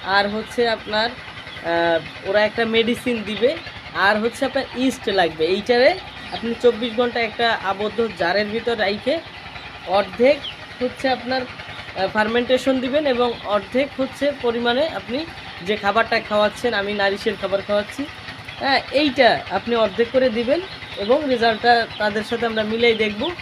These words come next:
যে ঠিক আছে কিনা। তো আশা করি আজকের ভিডিওটা আপনারা বুঝতে পারছেন যে ফার্মেন্টেশন কী, কীভাবে করতে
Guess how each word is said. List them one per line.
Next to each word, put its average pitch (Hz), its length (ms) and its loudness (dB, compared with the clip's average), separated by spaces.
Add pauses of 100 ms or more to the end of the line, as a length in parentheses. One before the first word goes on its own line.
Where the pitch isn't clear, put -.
(280)
যে 208 120 -2
ঠিক 220 180 -2
আছে 196 240 2
কিনা। 156 160 -4 (360)
তো - 60 -8
আশা 233 280 0
করি 262 300 -2 (120)
আজকের 214 340 -2
ভিডিওটা 214 420 -2
আপনারা 226 260 -2
বুঝতে 214 320 -2
পারছেন 220 320 -4
যে 226 100 -6
ফার্মেন্টেশন 202 680 -4 (120)
কী, 220 160 -8
কীভাবে 190 340 0
করতে 196 360 -8